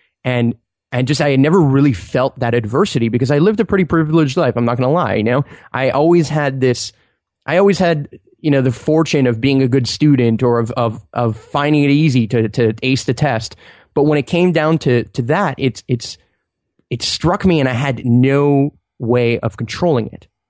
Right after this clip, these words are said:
right? There was nothing that I can do to save the, the economy and make them give me that loan at that moment. They were, they were just not giving loans to anyone.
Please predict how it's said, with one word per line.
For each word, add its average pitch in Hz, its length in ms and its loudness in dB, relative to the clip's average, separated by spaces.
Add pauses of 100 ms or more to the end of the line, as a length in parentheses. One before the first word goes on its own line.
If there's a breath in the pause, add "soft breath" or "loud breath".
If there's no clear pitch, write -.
(440)
right? 117 320 -2 (280)
There 131 100 2
was 135 140 2
nothing 165 600 4
that 135 100 0
I 143 160 0
can 131 280 -2
do 120 560 2 (100)
to 131 120 0
save 135 500 0
the, 123 140 -4 (100)
the 127 160 0
economy 123 640 2
and 117 200 2
make 123 240 0
them 117 400 2 (300 loud breath)
give 127 140 2
me 117 160 4
that 110 180 0
loan 131 180 0
at 113 80 0
that 113 120 -2
moment. 131 240 0
They 127 80 0
were, 120 160 2
they 127 320 0
were 127 100 4
just 127 200 0
not 117 160 0
giving 113 360 -2
loans 110 260 -2
to - 180 -10
anyone. 110 380 -4